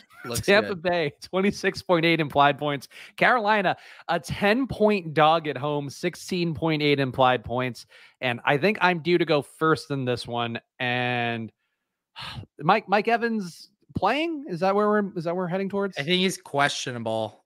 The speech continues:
Speaker 1: Um, I know, I honestly thought he was kind of on the wrong side of, of playing.
Speaker 2: Hmm. You know what? Let's get weird with this one. I don't need, I don't know how it's gonna happen, but if Carolina were to win this one outright, Pete, would that be a ten-pointer?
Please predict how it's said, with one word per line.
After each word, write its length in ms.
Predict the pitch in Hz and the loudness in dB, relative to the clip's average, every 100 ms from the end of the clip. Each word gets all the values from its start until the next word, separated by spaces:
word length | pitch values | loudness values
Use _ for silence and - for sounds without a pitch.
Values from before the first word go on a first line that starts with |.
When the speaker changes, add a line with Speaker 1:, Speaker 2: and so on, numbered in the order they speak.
| _ | _
Speaker 1:
Um, 640 | 143 135 127 123 120 127 - | 0 2 4 2 -2 -8 -2
I 140 | 139 | 0
know, 600 | 131 135 147 143 135 135 - _ _ _ _ _ | 2 4 4 4 0 -4 -12 _ _ _ _ _
I 200 | - 165 | 4 6
honestly 420 | 185 180 190 - 156 | 6 4 0 -6 -6
thought 280 | 147 139 | 0 -2
he 120 | 127 131 | -2 -10
was 120 | 120 | -8
kind 180 | 131 123 | -8 -6
of 80 | |
on 120 | 120 120 | -6 -8
the 80 | |
wrong 300 | 110 110 113 | -6 -6 -6
side 400 | 117 120 113 110 - _ _ _ - | -8 -6 -6 -6 -12 _ _ _ -12
of, 340 | 117 113 104 - - _ | -10 -10 -12 -18 -20 _
of 140 | 113 - | -20 -12
playing. 320 | 117 104 101 _ _ _ _ _ _ _ _ _ _ _ _ _ _ _ | -8 -8 -10 _ _ _ _ _ _ _ _ _ _ _ _ _ _ _
Speaker 2:
Hmm. 240 | - 107 98 _ _ - - - _ | -8 -8 -10 _ _ -20 -20 -20 _
You 80 | 180 | 0
know 160 | 254 330 | 4 6
what? 300 | 285 294 196 | 6 4 0
Let's 240 | 254 254 | -4 -2
get 240 | 294 254 | -2 0
weird 260 | 208 202 196 | 2 4 4
with 160 | 175 120 | 4 0
this 220 | 156 - | -2 0
one. 240 | 165 151 - | 0 0 4
I 160 | 196 | 4
don't 100 | 214 | 4
need, 200 | 170 156 - | 0 -2 0
I 80 | |
don't 100 | 180 | 0
know 80 | 180 | 2
how 120 | 151 | 0
it's 100 | 143 | -2
gonna 160 | - 127 | -4 -6
happen, 360 | 139 147 165 143 | -2 -2 -2 -2
but 100 | 147 | -2
if 100 | - | 0
Carolina 480 | 240 247 233 233 | 2 4 4 2
were 180 | 208 196 | 2 2
to 60 | 180 | 2
win 200 | 160 175 | 0 -2
this 160 | 170 | -2
one 140 | 180 151 | 0 4
outright, 380 | 156 135 120 - | 4 4 0 -2
Pete, 200 | 131 113 | -6 -4
would 100 | 117 | -2
that 140 | 131 | -2
be 80 | 139 | -2
a 40 | |
ten-pointer? 580 | 127 123 113 113 104 92 | -4 -6 -6 -8 -8 -12